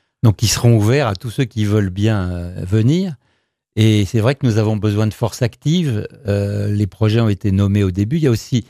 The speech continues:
on peut ajouter l'aide à l'agriculture, hein, à travers le, le C D A, le, le Comité pour le développement de l'agriculture, où Lieu de Bain siège.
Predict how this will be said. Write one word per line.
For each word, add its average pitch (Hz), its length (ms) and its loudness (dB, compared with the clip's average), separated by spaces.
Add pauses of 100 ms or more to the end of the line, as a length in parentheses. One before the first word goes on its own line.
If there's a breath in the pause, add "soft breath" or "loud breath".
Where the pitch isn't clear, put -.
(240 soft breath)
on 117 80 0
peut 113 160 0
ajouter 107 500 0
l'aide 104 240 0
à 101 80 0
l'agriculture, 98 880 -2
hein, 143 220 -6 (500 loud breath)
à 107 80 -2
travers 98 520 2
le, 90 400 -4
le 95 180 -2
C - 180 -2
D 98 160 2
A, 165 160 -2
le, 98 300 -8
le 95 100 -8
Comité 92 400 -2
pour 101 140 -2
le 95 60 -2
développement 98 380 0
de 98 60 -2
l'agriculture, 95 800 -2
où 107 120 0
Lieu 101 200 2
de 101 160 0
Bain 95 240 0
siège. 165 460 -4